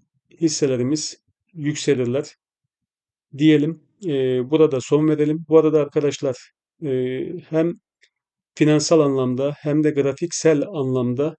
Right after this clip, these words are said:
çok iyi durumda olan hisselerimizi toplu halde değerlendirdiğimiz ve haftada bir iki kere paylaştığımız bir yer var.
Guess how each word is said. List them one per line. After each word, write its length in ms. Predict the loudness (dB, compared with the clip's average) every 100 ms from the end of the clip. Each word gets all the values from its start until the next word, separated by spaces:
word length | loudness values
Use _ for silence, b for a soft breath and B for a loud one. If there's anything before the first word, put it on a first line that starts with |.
| _ -10
çok 300 | -4 -4 -4
iyi 260 | -8 -6
durumda 380 | -6 -4 -4 -4
olan 400 | -2 -2 -2 -4 -6 -8
hisselerimizi 760 | -6 -2 0 0 -2 -2 -4 -8 _ _ _ _
toplu 360 | -8 -6 -2 -2
halde 420 | 0 -2 -2 -2
değerlendirdiğimiz 1080 | 0 0 0 -2 -2 -4 -4 -2 -4 -6 _ _ _ -8
ve 80 |
haftada 560 | -6 -4 -2 0 0 -2
bir 80 | -4
iki 220 | -6 -6
kere 280 | -2 -2 -2
paylaştığımız 960 | -4 -4 -6 -6 -4 -4 -4 -6 -14 _ _ _ _ -6
bir 180 | 0 0
yer 300 | 0 0 0
var. 360 | -2 -4 -6